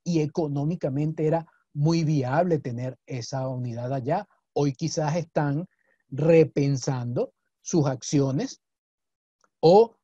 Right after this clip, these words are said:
repensando su diversificación geográfica o repensando su posicionamiento en determinado segmento. Otra variable que toman en cuenta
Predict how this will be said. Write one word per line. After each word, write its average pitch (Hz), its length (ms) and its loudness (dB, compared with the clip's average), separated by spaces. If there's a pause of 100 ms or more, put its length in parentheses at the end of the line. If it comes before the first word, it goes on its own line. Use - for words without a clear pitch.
(160)
repensando 156 840 2
su 202 200 0
diversificación 151 1040 0
geográfica 160 960 0 (720)
o 175 420 8 (720)
repensando 160 1000 4
su 170 200 -4
posicionamiento 151 960 0
en 180 80 0
determinado 139 640 -2
segmento. 98 680 -16 (1600)
Otra 196 300 4
variable 175 560 4
que 135 100 -4
toman 143 360 -2
en 190 180 0
cuenta 160 560 0